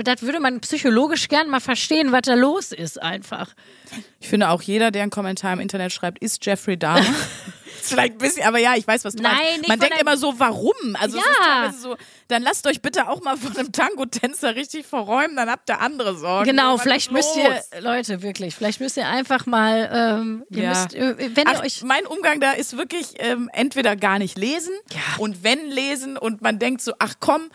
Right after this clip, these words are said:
Speaker 2: man fühlt, weil dann hat man wieder die Kontrolle über die Situation, dann sind's nicht irgendwelche wahllosen Menschen, die dich im Internet beleidigen, sondern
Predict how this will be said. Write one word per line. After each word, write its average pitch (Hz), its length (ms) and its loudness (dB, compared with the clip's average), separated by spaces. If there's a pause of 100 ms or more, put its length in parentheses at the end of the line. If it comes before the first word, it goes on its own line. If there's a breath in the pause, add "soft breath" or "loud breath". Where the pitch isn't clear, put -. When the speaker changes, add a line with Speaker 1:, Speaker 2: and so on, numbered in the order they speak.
(200 loud breath)
Speaker 2:
man 233 120 2
fühlt, 262 340 -8
weil 220 120 4
dann 233 160 2
hat 285 160 0
man 269 160 2
wieder 254 120 4
die 233 100 -2
Kontrolle 254 400 4
über 202 100 2
die 202 80 0
Situation, 208 500 0
dann 196 120 4
sind's 233 200 2
nicht 233 120 2
irgendwelche 214 440 2
wahllosen 208 400 2
Menschen, 214 260 0
die 214 60 -4
dich 202 60 -4
im 196 80 -4
Internet 202 320 0
beleidigen, 269 440 2
sondern 226 340 2